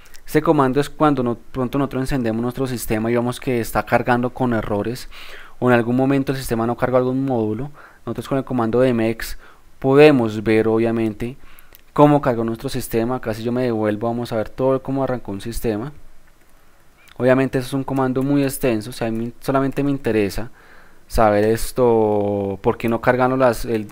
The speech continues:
el, los, los módulos de las U S B. Solamente le hago una búsqueda del D M X como tal. ¿Cómo es que mal escrito? Le hago una búsqueda utilizando un filtro que diga U S B.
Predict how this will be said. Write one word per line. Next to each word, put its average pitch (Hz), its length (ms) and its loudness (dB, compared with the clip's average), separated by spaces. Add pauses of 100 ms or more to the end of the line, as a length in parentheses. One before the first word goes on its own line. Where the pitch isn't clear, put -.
el, 107 240 -4
los, 95 520 -6 (540)
los 113 140 -2
módulos 113 360 0
de 117 60 2
las 104 240 2
U 110 100 -2
S 113 280 0
B. 151 260 -2 (480)
Solamente 110 500 -4
le 117 80 2
hago 104 180 -2
una 117 180 -2
búsqueda 117 540 -2
del 113 160 0
D 110 80 -4
M 113 240 -4
X - 220 -10
como 117 260 -10
tal. 113 400 -10
¿Cómo 107 100 -16
es 107 60 -18
que - 100 -18
mal 101 140 -12
escrito? 117 420 -12 (4000)
Le 104 60 -10
hago 104 120 -10
una 120 140 -4
búsqueda 123 320 -2
utilizando 110 460 -6
un 113 80 -8
filtro 123 500 -6 (720)
que 101 100 -12
diga 98 200 -10
U 95 100 -10
S - 180 -12
B. - 100 -10